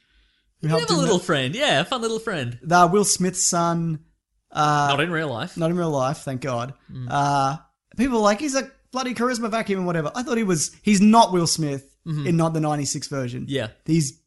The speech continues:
Speaker 1: he doesn't have, like, a third of the charisma of that.
Speaker 2: It'd be weird if we, he, if it'd be weird if they just threw in a guy who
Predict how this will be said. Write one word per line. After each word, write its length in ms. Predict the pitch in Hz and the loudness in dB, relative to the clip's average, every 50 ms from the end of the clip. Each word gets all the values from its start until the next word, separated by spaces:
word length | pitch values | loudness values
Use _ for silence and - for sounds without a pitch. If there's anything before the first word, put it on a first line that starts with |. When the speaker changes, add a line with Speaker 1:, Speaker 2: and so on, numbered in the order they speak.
| _ _ _ _ _ _ - | _ _ _ _ _ _ -6
Speaker 1:
he 120 | - 208 | -2 2
doesn't 220 | 175 208 202 185 190 | 4 4 4 4 4
have, 100 | 175 156 | 2 2
like, 120 | 160 156 147 | 2 0 0
a 80 | 143 | -2
third 300 | 127 - - 170 160 156 | -6 -4 -2 0 2 2
of 80 | 147 135 | 0 -2
the 80 | 135 | -4
charisma 340 | 135 147 143 135 120 131 127 | -6 -6 -6 -6 -4 -4 -4
of 60 | 127 | -4
that. 180 | 123 120 117 156 | -4 -4 -4 -4
Speaker 2:
It'd 140 | 226 247 202 | -4 -4 -4
be 120 | 240 240 | -4 -6
weird 280 | 233 214 247 247 233 214 | -6 -4 -4 -4 -4 -4
if 120 | 202 - | -6 -6
we, 200 | 196 180 165 175 | -4 -4 -4 -4
he, 480 | - - 156 175 160 143 135 123 - - _ _ _ _ _ _ _ - | -6 -8 -8 -8 -8 -8 -10 -12 -16 -20 _ _ _ _ _ _ _ -20
if 100 | 147 - | -18 -16
it'd 140 | 175 170 175 | -16 -12 -10
be 100 | 190 185 | -10 -8
weird 180 | 175 196 180 | -8 -8 -8
if 80 | 165 160 | -8 -8
they 100 | 156 143 | -8 -8
just 240 | 131 131 120 - - _ _ _ _ _ _ - | -8 -8 -10 -10 -12 _ _ _ _ _ _ -18
threw 280 | - - - 135 127 123 | -16 -12 -10 -8 -6 -6
in 320 | 113 107 107 104 107 104 - _ _ _ _ _ _ _ _ _ - | -6 -8 -8 -10 -12 -14 -16 _ _ _ _ _ _ _ _ _ -12
a 80 | 127 | -12
guy 300 | 123 - 135 117 117 110 | -10 -8 -6 -6 -6 -6
who 140 | 110 127 | -6 -8